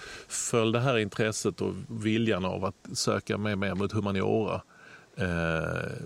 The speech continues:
efter gymnasiet. Men det som ju då, samtidigt var du var inne på vapenfri, det var ju de här liksom,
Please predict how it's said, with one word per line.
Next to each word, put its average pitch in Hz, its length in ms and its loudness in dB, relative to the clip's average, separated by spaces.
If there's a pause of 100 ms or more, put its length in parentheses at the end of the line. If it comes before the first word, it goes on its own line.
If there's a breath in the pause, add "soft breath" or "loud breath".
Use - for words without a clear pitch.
(160)
efter 117 320 0
gymnasiet. 107 580 -2 (240 loud breath)
Men 117 160 4
det 123 180 6
som 123 240 0
ju 120 120 4
då, 101 360 6 (600 loud breath)
samtidigt 127 460 2
var 151 180 2
du 113 100 4
var 113 140 2
inne 110 180 2
på - 120 -4
vapenfri, 107 600 2 (480)
det 101 100 0
var 117 140 4
ju 143 80 4
de 135 140 2
här 107 120 4
liksom, 92 400 -4